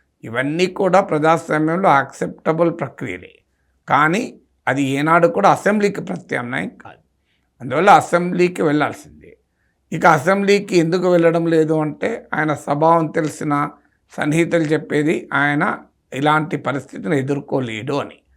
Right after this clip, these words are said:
ఎందుకంటే ఆయన ఊహించని రీతిలో ఓటమి చవి చూశారు.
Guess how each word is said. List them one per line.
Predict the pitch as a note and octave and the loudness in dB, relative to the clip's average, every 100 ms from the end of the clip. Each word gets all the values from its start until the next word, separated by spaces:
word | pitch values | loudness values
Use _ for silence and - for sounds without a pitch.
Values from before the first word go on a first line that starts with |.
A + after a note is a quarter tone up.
| _ _ _ _ | _ _ _ _
ఎందుకంటే | D3 D3+ D3+ | -4 -2 2
ఆయన | D3 C#3+ | 2 0
ఊహించని | C3+ D3 D3+ F3 E3+ F3 D3+ | -2 0 0 0 2 2 2
రీతిలో | C#3+ C#3+ D3 C#3+ G#3 A#3 - | 0 -2 -4 0 0 -2 -8
ఓటమి | C3 D3 F3+ D3 C3+ - - D#3+ | -6 -4 -2 0 -2 -6 -14 -14
చవి | C3 A#2+ | -14 -16
చూశారు. | F#2+ - E2 | -18 -18 -20